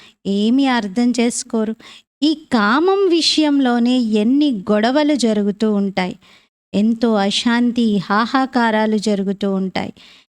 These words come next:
ఈ సమయంలో ప్రపంచంలో హాహాకారాలు ఎందుకున్నాయి? ఎందుకంటే అందరూ పాపాత్ములుగా ఉన్నారు. వికారాల కారణంగానే అసురులు అని పిలువబడతారు.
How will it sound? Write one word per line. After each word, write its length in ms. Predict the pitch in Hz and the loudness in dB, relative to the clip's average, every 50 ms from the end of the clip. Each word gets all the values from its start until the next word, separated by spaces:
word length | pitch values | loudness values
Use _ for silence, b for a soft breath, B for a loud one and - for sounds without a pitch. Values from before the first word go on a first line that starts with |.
| _ _ _ _ - | _ _ _ _ -2
ఈ 160 | 269 302 349 | 0 0 0
సమయంలో 680 | 359 - 330 269 233 220 208 202 196 196 196 214 262 302 | 0 0 0 0 2 2 2 0 0 0 0 0 0 0
ప్రపంచంలో 840 | - - 233 208 - 226 233 247 - - 226 208 208 208 240 269 | 0 0 -2 0 0 0 0 0 0 -2 -2 -2 0 0 0 0
హాహాకారాలు 840 | 285 - - 208 202 214 208 277 285 - 302 294 294 294 294 285 285 | 0 0 0 0 0 2 0 0 0 0 0 2 2 2 2 2 2
ఎందుకున్నాయి? 760 | 285 277 269 285 285 - 285 269 269 262 262 262 262 262 262 - B B B B B B B - - | 2 2 2 0 0 0 0 2 2 2 2 2 0 0 -2 -4 B B B B B B B -4 -2
ఎందుకంటే 500 | 196 208 190 190 - 208 208 202 240 247 | 0 0 0 0 -2 -2 -2 0 0 0
అందరూ 460 | 240 233 233 240 233 247 262 320 392 - - _ _ _ _ _ _ _ _ _ - | 0 0 0 0 0 0 0 0 -2 -4 -6 _ _ _ _ _ _ _ _ _ -2
పాపాత్ములుగా 880 | 294 311 311 311 - 320 320 - - - 285 262 240 233 214 233 233 | -2 -2 -2 0 0 -2 -2 -2 -2 -2 0 0 2 0 0 0 0
ఉన్నారు. 400 | 233 220 202 196 196 185 - 208 190 B B B B B B _ _ - | 0 -2 -2 -2 -2 -4 -6 -8 -14 B B B B B B _ _ -2
వికారాల 600 | 190 277 294 - 359 359 370 370 370 359 349 349 | -2 -2 0 0 0 2 2 2 2 2 2 0
కారణంగానే 880 | 339 - 330 311 311 311 294 294 302 294 294 285 285 285 294 330 403 480 - B B B B _ - | 0 0 0 2 2 2 2 2 2 2 2 2 2 2 2 0 0 -2 -6 B B B B _ -2
అసురులు 520 | 240 247 - - - 262 214 226 226 226 | -2 -2 -2 -2 -2 -2 0 2 0 2
అని 220 | 226 220 220 254 285 | 2 2 2 0 0
పిలువబడతారు. 880 | 269 - 233 202 190 196 196 190 - 196 185 185 - - 185 190 190 | 0 -2 -2 0 0 0 -2 -2 -2 -4 -4 -4 -6 -6 -8 -8 -8